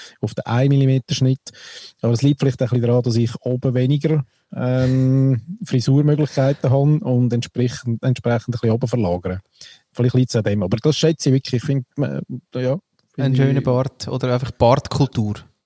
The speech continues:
Speaker 2: oder Haarkultur. Gesichtshaarkultur. <laughs>
Speaker 1: Gut, müssen wir jetzt im ganz engsten Sinn nochmal schauen, ob das wirklich, äh, nur Männer sind, die sich über das freuen. <laughs>
Speaker 2: Ach ja, hallo, Inclusion.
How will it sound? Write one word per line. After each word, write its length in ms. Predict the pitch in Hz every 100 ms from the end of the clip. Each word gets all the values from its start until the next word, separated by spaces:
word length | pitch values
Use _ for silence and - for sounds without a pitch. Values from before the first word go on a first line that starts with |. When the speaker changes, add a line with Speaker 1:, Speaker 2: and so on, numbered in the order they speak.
| -
Speaker 2:
oder 280 | 123 117 101 _ _ _ _
Haarkultur. 920 | - - 117 139 - 139 127 123 107 107 _ _ -
Gesichtshaarkultur. 1300 | 139 143 - - 127 123 135 - 139 - 127 120 135 - 131 123 - 113
<laughs> 560 | 123 - - _ - -
Speaker 1:
Gut, 160 | 113
müssen 240 | 127 127 127
wir 80 |
jetzt 120 | 120 -
im 80 |
ganz 300 | 117 110 135
engsten 340 | 117 110 - 110
Sinn 200 | 110 113
nochmal 200 | 110 104
schauen, 300 | 107 117 113
ob 100 | 110
das 160 | 113
wirklich, 540 | 104 110 - 117 113 -
äh, 220 | 107 104
nur 280 | 107 117 120
Männer 280 | 113 113 117
sind, 260 | 104 120
die 40 | -
sich 200 | - -
über 120 | 135
das 240 | - 139
freuen. 380 | - 135 - 139 -
<laughs> 1200 | - - 175 - 523 - - - - - - 202 -
Speaker 2:
Ach 220 | 143 -
ja, 260 | 160 175 120
hallo, 200 | 135 262
Inclusion. 580 | 156 - 160 208 269